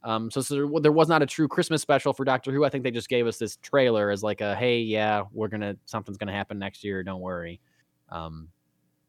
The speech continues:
and, uh, I'm glad that it's not gonna happen for a year because I do wanna catch up so I can watch this, uh, these specials. So hopefully, uh, I'll have time. I have a year, so I should, should be plenty of time.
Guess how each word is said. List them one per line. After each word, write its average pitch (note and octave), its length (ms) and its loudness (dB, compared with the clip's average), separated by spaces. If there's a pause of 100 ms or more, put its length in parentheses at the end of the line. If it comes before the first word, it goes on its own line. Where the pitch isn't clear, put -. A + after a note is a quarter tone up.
(200)
and, A#2+ 420 -2
uh, A2 520 -2
I'm A2+ 200 -6
glad F3+ 240 6
that C#3+ 60 6
it's A#2 100 0
not A2+ 100 -2
gonna A2 120 -6
happen G2+ 120 -6
for G2+ 140 -6
a G2+ 40 -2
year G#2 120 -2
because G#2 220 -6
I G#2 80 -2
do A#2 240 0
wanna G2+ 220 -2
catch - 300 -6
up G2 220 -4 (300)
so G2 180 -8
I F#2 60 -4
can F#2 160 -10
watch F#2+ 320 -6
this, - 500 -10
uh, D#2+ 540 -10
these E2+ 180 -14
specials. D#2+ 540 -14 (1000)
So G2 220 -8
hopefully, E2+ 440 -8
uh, D#2+ 240 -12 (260)
I'll E2+ 180 -14
have E2+ 200 -12
time. E2 460 -12
I - 60 -6
have - 100 -4
a F2 60 -8
year, E2 340 -10 (300)
so - 180 -18
I G#2+ 80 -12
should, - 240 -14 (220)
should - 160 -16
be - 60 -14
plenty - 200 -20
of - 60 -20
time. - 140 -20